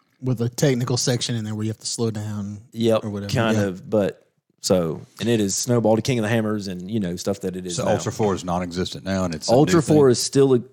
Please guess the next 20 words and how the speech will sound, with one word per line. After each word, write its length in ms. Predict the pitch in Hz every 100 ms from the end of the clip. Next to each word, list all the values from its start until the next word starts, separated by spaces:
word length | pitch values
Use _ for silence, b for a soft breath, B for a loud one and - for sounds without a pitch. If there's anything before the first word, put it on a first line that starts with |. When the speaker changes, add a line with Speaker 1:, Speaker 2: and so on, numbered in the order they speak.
| -
Speaker 2:
the 180 | 110 - _ - _ _ -
King 180 | 175
of 40 | 202
the 40 | 170
Hammers 420 | 165 156 143 - 120
owner 360 | 135 135 131 -
owns 220 | 117 110
King 180 | 131 120
of 60 |
the 40 | 110
Hammers, 280 | 113 107
but 100 | 98 101
he 60 |
sold 360 | 101 - 123 123
Ultra 300 | 107 110 98
Four 460 | - 113 104 90 87 _ _ _ _ _ -
to 160 | 107
a 60 | 95
different 360 | 92 - 78 80
guy. 260 | 78 65